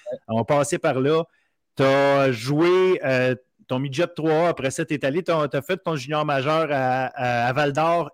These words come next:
Speaker 2: et à Victoriaville.
Speaker 1: Exact.
Speaker 2: T'as même été capitaine à Victoriaville.
Speaker 1: Mhm.
Speaker 2: Fait que t'as du, t'as du gros hockey dans, dans, dans le corps après. Est-ce que toi, t'as pensé à aller,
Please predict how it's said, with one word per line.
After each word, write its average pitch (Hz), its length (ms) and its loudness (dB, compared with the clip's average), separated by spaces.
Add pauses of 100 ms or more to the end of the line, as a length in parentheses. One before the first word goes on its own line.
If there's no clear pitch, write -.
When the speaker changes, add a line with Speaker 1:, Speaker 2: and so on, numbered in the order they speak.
Speaker 2:
et 170 300 2
à 127 320 0
Victoriaville. 139 800 -2 (340)
Speaker 1:
Exact. 127 280 -14
Speaker 2:
T'as 131 80 -6
même 165 180 0
été 156 160 -2
capitaine 185 560 -2
à 156 60 -2
Victoriaville. 143 880 -2
Speaker 1:
Mhm. 151 60 -8 (440)
Speaker 2:
Fait 131 120 0
que - 60 -20 (600)
t'as 139 100 0
du, 151 320 -2
t'as 156 120 -4
du 139 160 -4
gros 202 320 2
hockey 185 220 -2
dans, 147 360 -2
dans, 135 260 -2
dans 143 120 0
le 139 100 -4
corps 180 240 0
après. 175 460 -2 (840)
Est-ce 151 200 -4
que 330 140 -2
toi, 247 260 -2
t'as 196 140 -2
pensé 180 600 -2
à 170 160 2
aller, 190 500 0